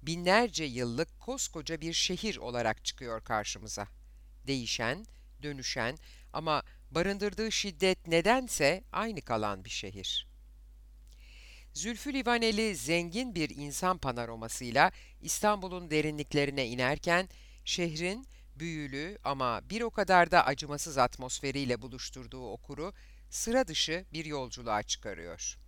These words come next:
Yazarın özgeçmişi. Romanları kırk dilde yayımlanan Ömer Zülfü Livaneli bin dokuz yüz kırk altı yılında doğdu. Ankara'da Maarif Koleji'nde okudu.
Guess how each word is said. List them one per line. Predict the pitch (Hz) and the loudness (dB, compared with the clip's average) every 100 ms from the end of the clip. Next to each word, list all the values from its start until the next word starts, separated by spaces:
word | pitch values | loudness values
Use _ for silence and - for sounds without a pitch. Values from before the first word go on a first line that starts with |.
| - - - - - - - - - - - - - - - - - - - - - - - - - - - - 147 | -20 -20 -20 -20 -20 -20 -20 -20 -20 -20 -20 -20 -20 -20 -20 -20 -20 -20 -20 -20 -20 -20 -20 -20 -20 -20 -20 -20 -4
Yazarın | 190 196 208 226 202 | 0 2 2 0 -4
özgeçmişi. | 175 170 135 113 110 - 123 110 - - - - - - - - - - - - - - - - - | -4 -2 -2 -4 -2 0 0 -4 -14 -20 -20 -20 -20 -20 -20 -20 -20 -20 -20 -20 -20 -20 -20 -20 -8
Romanları | 233 254 285 277 302 311 | 0 6 6 6 2 2
kırk | 311 320 - | -2 -2 4
dilde | 156 147 | 6 6
yayımlanan | 139 135 131 131 123 127 220 - | 6 4 2 0 4 4 2 -2
Ömer | 180 180 196 | -2 4 4
Zülfü | 220 131 160 - 160 135 | 4 -2 -8 -6 -6 -2
Livaneli | 131 123 117 113 208 254 | 2 2 2 0 -2 -2
bin | 202 202 | -6 -6
dokuz | 196 220 190 | -8 -10 -6
yüz | 202 | -4
kırk | - 185 190 | -2 0 4
altı | 175 - | 4 4
yılında | 156 120 117 113 110 | 0 0 0 -2 -2
doğdu. | 110 107 - 107 - - - - - | -4 -14 -14 -18 -18 -20 -20 -12 -2
Ankara'da | 190 214 151 110 104 160 269 - | -2 0 0 2 4 4 2 -6
Maarif | 165 170 180 - | 0 2 2 0
Koleji'nde | - 127 120 123 120 | -4 -4 -4 -6 -8
okudu. | 104 - 117 104 | -12 -12 -14 -14